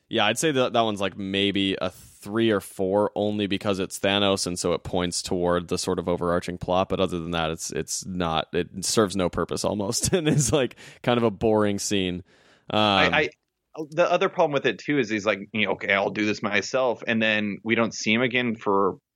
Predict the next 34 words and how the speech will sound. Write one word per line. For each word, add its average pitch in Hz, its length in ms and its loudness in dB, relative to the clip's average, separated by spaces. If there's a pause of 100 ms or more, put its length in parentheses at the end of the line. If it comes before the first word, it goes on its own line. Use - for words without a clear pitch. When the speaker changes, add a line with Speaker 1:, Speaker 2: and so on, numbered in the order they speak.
(200)
Speaker 2:
mm, 64 560 -6 (140)
I 131 80 -4
don't 151 240 2
know, 110 320 2
like, 98 260 2 (300)
I, 120 220 2
Speaker 1:
Yeah, 110 80 4
Speaker 2:
I 98 80 4
Speaker 1:
was 147 100 4
Speaker 2:
guess - 100 0
Speaker 1:
it - 80 2
Speaker 2:
he 107 60 2
Speaker 1:
eight - 20 4
Speaker 2:
shows 143 200 4
Speaker 1:
movies? 107 300 2
Speaker 2:
up 110 40 4
in - 20 2
Guardians, 117 580 -2 (280)
and 139 120 2
he's - 140 0
still 160 180 0
sitting 147 320 0
on 131 60 4
his 107 140 0
chair. 117 540 0 (140)
Speaker 1:
Well, 165 160 2
Speaker 2:
So 127 60 6
Speaker 1:
and - 0 -
Speaker 2:
it's 123 40 4
not 165 120 4
Speaker 1:
Guardians, 196 200 4
Speaker 2:
like - 60 -6
he's 147 100 -2
Speaker 1:
Guardians 156 260 2